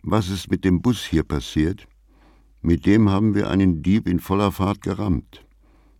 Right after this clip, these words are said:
"Ist er gestorben?" "Nein, leider nicht. Sein Zustand ist zwar ernst, aber stabil, wie man immer so schön sagt." "Ihr habt ihn mitgebracht?"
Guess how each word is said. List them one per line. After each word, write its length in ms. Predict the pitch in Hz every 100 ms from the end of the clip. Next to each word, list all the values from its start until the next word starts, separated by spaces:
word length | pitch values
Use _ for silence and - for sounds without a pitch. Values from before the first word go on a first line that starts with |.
| -
"Ist 200 | 92 -
er 100 | 98
gestorben?" 680 | 87 - 90 90 110 120 110 _ _ _ _
"Nein, 380 | 71 78 92 101
leider 340 | 87 90 92 95
nicht. 320 | 107 101 -
Sein 160 | 85
Zustand 560 | 82 - 110 - 101 92
ist 180 | 85 -
zwar 180 | - 82 -
ernst, 480 | - 113 - - -
aber 160 | - 78
stabil, 720 | - 80 64 98 104 98 78 - _ -
wie 120 | 82
man 200 | 65 65
immer 280 | 69 65 65
so 180 | 67 67
schön 340 | - 64 62
sagt." 520 | 57 67 60 - _ _ - _ - _ _ _ _ _ _ -
"Ihr 100 | 92
habt 160 | -
ihn 120 | 73
mitgebracht?" 800 | 69 98 - 139 127 135 - -